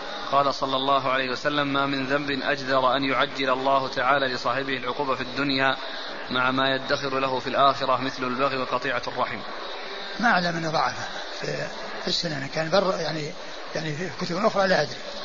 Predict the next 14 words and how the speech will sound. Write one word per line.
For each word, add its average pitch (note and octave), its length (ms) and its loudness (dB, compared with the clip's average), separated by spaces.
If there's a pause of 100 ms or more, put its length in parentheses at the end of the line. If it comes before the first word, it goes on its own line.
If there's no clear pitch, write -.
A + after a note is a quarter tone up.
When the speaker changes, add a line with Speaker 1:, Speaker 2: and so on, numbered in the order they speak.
(3250)
Speaker 2:
الآن F3+ 140 2
اللي E3+ 120 0
مرت E3+ 320 0
الضعيفة D3 440 2
كم F#3+ 180 2
هي؟ C#3 200 -8 (1000)
Speaker 1:
نعم. E3 100 -2
Speaker 2:
اليوم E3+ 220 0 (160)
اللي F3+ 140 0
مر G3 160 6
بنا E3 340 0 (320)
في E3 60 -4
الضعيف E3+ 360 2
اليوم، D#3+ 260 2